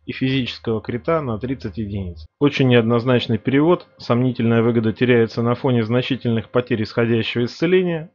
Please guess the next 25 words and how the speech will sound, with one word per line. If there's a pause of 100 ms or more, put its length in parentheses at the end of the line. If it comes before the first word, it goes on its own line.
и
я
бы
воздержался
от
перевода (100)
и
дождался
хотя
бы
сто
второго
уровня. (180)
Но
даже
тогда
потребуется
дополнительная
проверка
в
бою, (100)
чтобы
подтвердить
эту
мысль.